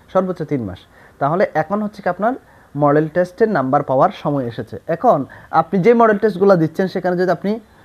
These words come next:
এখন হচ্ছে কি নব্বই থেকে একশো পান, আপনি যদি আজকে মডেল টেস্ট দেন বা এই সপ্তাহে মডেল টেস্ট দিয়েছেন বা গত সপ্তাহে দিয়েছেন, এরকম যদি, আহ, মডেল টেস্টে নব্বই থেকে একশো পান তাহলে ধরে নেবেন যে আপনি on average ক্যান্ডিডেট হিসেবে আপনি এখন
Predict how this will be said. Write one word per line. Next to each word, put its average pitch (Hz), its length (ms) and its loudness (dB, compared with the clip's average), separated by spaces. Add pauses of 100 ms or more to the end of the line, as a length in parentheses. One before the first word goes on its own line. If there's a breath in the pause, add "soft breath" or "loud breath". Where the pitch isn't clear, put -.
(300 soft breath)
এখন 165 260 0
হচ্ছে 196 160 -4
কি 196 60 0
নব্বই 160 240 0
থেকে 175 180 -4
একশো 185 400 -2
পান, 110 320 0 (400)
আপনি 139 260 -6
যদি 156 300 0 (180)
আজকে 156 380 0
মডেল 156 260 0
টেস্ট 123 200 -6
দেন 165 200 -2
বা 165 160 2
এই 151 120 2
সপ্তাহে 175 340 -6
মডেল 135 260 0
টেস্ট 135 220 -6
দিয়েছেন 147 480 -4 (560 soft breath)
বা 143 100 -2
গত 139 200 0
সপ্তাহে 165 320 -4
দিয়েছেন, 120 320 -6
এরকম 120 240 -8
যদি, 139 260 -6 (640 soft breath)
আহ, 113 460 -2
মডেল 151 220 0
টেস্টে 170 300 -4 (100)
নব্বই 131 300 -4
থেকে 196 200 -4
একশো - 240 -8
পান 160 220 -2
তাহলে 143 320 -4
ধরে 139 260 0
নেবেন 202 320 4
যে 147 100 2
আপনি 147 240 0
on 143 100 2
average 143 400 2 (540)
ক্যান্ডিডেট 143 460 0
হিসেবে 170 260 -4
আপনি 180 220 -4
এখন 190 260 -2